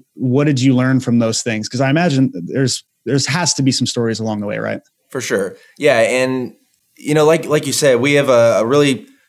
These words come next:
Speaker 2: great YouTube channel called the Metal Roofing Channel. And part of what makes that so successful is the community.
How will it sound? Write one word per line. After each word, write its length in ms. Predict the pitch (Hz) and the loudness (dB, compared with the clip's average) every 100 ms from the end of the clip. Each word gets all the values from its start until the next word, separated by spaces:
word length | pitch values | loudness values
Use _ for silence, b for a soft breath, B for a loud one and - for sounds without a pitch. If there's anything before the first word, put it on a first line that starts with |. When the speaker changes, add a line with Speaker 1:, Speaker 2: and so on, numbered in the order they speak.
| _ | _
Speaker 2:
great 220 | 160 156 | 0 0
YouTube 320 | 139 175 156 | 0 -2 -2
channel 260 | 120 143 131 | -2 0 0
called 200 | 131 123 | 2 0
the 40 | |
Metal 240 | 123 127 117 | 0 0 0
Roofing 320 | 131 135 113 | -2 -4 -6
Channel. 380 | - 110 104 101 | -4 -2 -2 -2
And 320 | 110 110 107 | -2 -2 -4
part 300 | 117 151 143 | 0 0 0
of 100 | 113 | 0
what 320 | 117 104 - b b b - | 2 0 -2 b b b -6
makes 360 | 113 135 - | -2 -2 0
that 220 | 117 98 | 0 0
so 160 | - 117 | -2 -4
successful 680 | 107 95 - 135 - 92 78 | -4 -4 -2 -2 -2 -4 -4
is 240 | 92 92 | -6 -8
the 80 | 98 | -10
community. 800 | - 92 98 107 92 73 55 | -8 -6 -4 -2 -4 -8 -12